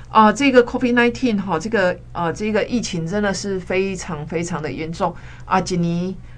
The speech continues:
一年的这个时间吼，有，呃，一亿外人吼，呃，一，一亿七千外万人，呃，确诊啊，三百外万人吼，呃，死亡吼，真的是很可怕的，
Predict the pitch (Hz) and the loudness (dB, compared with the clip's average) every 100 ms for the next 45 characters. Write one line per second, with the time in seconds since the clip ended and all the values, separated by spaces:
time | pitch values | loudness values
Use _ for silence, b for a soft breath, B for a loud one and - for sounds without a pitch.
0 | B - 180 180 190 180 233 196 - 170 | B -2 0 0 0 0 2 2 0 -2
1 | 180 185 196 185 165 B B B 175 170 | 0 2 0 -2 -2 B B B -2 0
2 | 165 - 170 156 - 120 240 233 180 156 | -2 -4 -2 -2 -6 -4 0 2 2 2
3 | 147 151 165 180 160 165 - - 170 160 | 0 -2 -2 0 -2 -4 -10 -4 -4 -4
4 | - - - - 170 247 - 262 - 233 | -8 -12 -10 -10 -4 -2 0 -2 0 2
5 | 214 208 196 170 160 160 156 151 151 170 | 2 2 2 4 4 2 0 -2 -2 -8
6 | B B B 170 - 262 214 180 156 - | B B B -4 0 4 4 4 -4 -2
7 | 208 214 208 185 214 240 180 170 - 165 | -2 0 0 0 2 0 0 -4 -8 -2
8 | 156 160 156 151 156 151 165 180 170 170 | 0 0 -2 -2 -2 0 -2 -4 -6 -6
9 | B B B - 180 170 - 214 196 160 | B B B -2 -2 -2 -2 -2 0 -2
10 | 160 170 170 247 254 254 240 175 190 208 | -2 -4 0 0 0 0 -2 -2 -4 -4
11 | - 165 - 208 170 160 | -2 -4 -4 -4 -2 -2